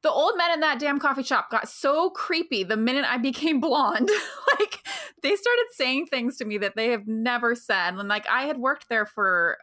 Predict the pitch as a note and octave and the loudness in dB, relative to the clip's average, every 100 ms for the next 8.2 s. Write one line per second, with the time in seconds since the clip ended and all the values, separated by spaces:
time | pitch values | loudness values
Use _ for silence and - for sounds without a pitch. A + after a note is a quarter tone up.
0 | _ - G3 A3+ C#4 C4+ B3+ F#3+ A#3 G3+ | _ -12 -8 -4 -4 -2 -4 -2 0 0
1 | C#3 E3+ - _ _ _ _ - E3+ D3 | -2 -8 -16 _ _ _ _ -4 -2 -2
2 | D3+ - - G#3+ G#3+ B3 B3+ F3 A2 G3+ | -6 -10 -4 -2 0 0 0 0 0 -2
3 | A3+ G3 G3+ G3 - A3+ G#3+ - F#3 F3 | -4 -4 -4 -4 -4 -2 -2 -2 -4 -2
4 | G3+ C4 G3+ D#3+ F#3 - G#3 G3 F3 F3 | -2 -2 -4 -6 -6 -6 -6 -4 -6 -6
5 | - G#3+ - F#3 G#3 - E3+ C4 C#4+ C4+ | -8 -8 -8 -10 -10 -10 -8 -8 -4 -2
6 | B3 G#3+ F#3+ G3 - G3 G3+ F3+ F#3+ C4 | -2 -2 -8 -8 -8 -6 -6 -8 -4 -2
7 | A#3 A#3+ G#3 F#3 F3 E3 A3 C4+ B3+ B3 | -2 -4 -2 0 0 -2 2 2 2 0
8 | B3+ | -2